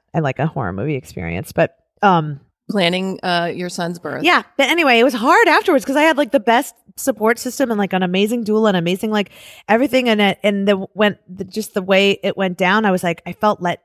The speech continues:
Speaker 1: I, I was, I, again, I felt like I had let myself and all this community, I, I was a bummer. It was a real, I felt, I was
Speaker 2: Because
Speaker 1: heartbroken.
Speaker 2: the birth didn't go the way you had planned? Oh.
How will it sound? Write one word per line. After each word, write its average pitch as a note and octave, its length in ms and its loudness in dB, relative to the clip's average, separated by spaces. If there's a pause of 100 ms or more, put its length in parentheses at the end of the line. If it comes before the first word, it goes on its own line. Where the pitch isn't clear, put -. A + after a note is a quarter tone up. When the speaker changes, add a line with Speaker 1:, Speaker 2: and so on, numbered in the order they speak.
(100)
Speaker 1:
I, G3 160 0 (140)
I G#3+ 140 4
was, G#3+ 300 0 (600)
I, A3+ 480 2 (220)
again, G#3 560 2
I G3 160 0
felt G3+ 220 0
like F#3+ 140 -2
I F#3+ 60 2
had F3+ 180 -2 (440)
let G3+ 300 -4
myself G3 600 -2
and F#3 140 -2
all F3+ 140 2
this F3+ 180 -2
community, F#3 400 -2
I, C4+ 200 2
I C#4 80 2
was C4+ 120 4
a C#4+ 80 2
bummer. G3 440 0 (160)
It G#3+ 40 2
was G#3+ 120 0
a A#3 80 4
real, G3+ 340 4
I G3 120 -2
felt, G3+ 400 -2
I F#3+ 80 2
was F#3 80 -2
Speaker 2:
Because A3 160 -4
Speaker 1:
heartbroken. F#3+ 420 2
Speaker 2:
the D3+ 140 -2
birth C#3 60 -6
didn't G3 280 -4
go F3 220 -4
the F#3+ 100 -6
way G3 200 -8
you G3 180 -8
had F#3+ 160 -12
planned? F#3+ 420 -12
Oh. C#3+ 280 -6